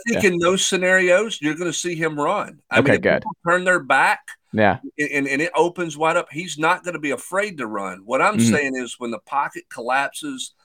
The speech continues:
Speaker 1: I mean, how many Houdinis did we see Hooker,
Speaker 2: Yeah.
Speaker 1: you know, kind of drop his head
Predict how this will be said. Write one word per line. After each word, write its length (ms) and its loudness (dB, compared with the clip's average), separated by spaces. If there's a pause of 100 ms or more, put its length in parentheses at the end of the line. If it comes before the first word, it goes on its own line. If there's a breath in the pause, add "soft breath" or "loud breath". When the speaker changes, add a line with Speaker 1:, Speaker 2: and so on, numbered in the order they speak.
(280)
Speaker 1:
I 40 -4
mean, 100 2
how 160 0
many 220 -2
Houdinis 600 0
did 160 -6
we 120 -4
see 260 -6
Hooker, 480 -4 (220)
Speaker 2:
Yeah. 220 4
Speaker 1:
you 60 0
know, 300 -6 (100)
kind 180 2
of 140 -6 (420)
drop 300 0
his 200 -6
head 480 2